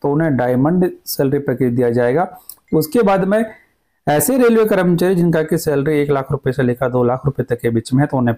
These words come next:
platinum salary पैकेज दिया जाएगा। इसके अलावा एक नया package Rohu डीएम भी यहाँ पर शुरू किया गया है, ये उन railway अधिकारियों के लिए रहेगा जिनका की सैलरी दो लाख से ऊपर है।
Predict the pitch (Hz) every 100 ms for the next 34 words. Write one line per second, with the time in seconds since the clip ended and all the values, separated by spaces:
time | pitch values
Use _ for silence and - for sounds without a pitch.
0 | - 113 131 135 185 220 - 143 147 -
1 | 127 135 123 123 120 123 139 185 - -
2 | - - 151 156 - 247 202 202 208 196
3 | 196 165 165 214 226 185 175 190 190 190
4 | - - _ 151 160 226 208 214 202 190
5 | 156 - 180 - - - - 190 190 -
6 | 151 139 160 185 185 - _ - 160 208
7 | 247 190 190 196 202 190 156 156 147 143
8 | 131 127 123 151 147 131 127 123 139 -
9 | 117 113 123 117 120 117 107 107 - 110
10 | 104 104 -